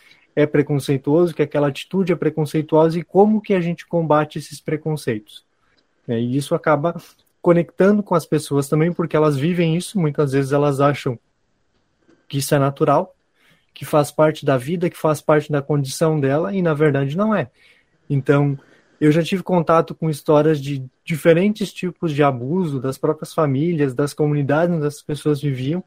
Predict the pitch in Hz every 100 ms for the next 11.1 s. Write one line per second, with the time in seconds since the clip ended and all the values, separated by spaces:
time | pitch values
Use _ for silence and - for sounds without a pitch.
0 | _ _ _ _ _ 156 143 156 151 156
1 | 160 156 180 175 160 151 151 - 165 160
2 | 147 143 139 160 151 151 - 175 175 170
3 | 170 165 151 165 160 156 175 170 160 -
4 | 185 208 214 - _ _ _ _ _ _
5 | 151 151 143 143 143 151 151 160 147 165
6 | - - 185 170 170 147 160 185 175 160
7 | 151 175 170 156 160 175 - 170 180 _
8 | 180 185 185 160 156 190 214 175 160 175
9 | 170 170 180 202 170 175 214 - 202 -
10 | 175 156 147 139 143 143 170 156 156 170
11 | 196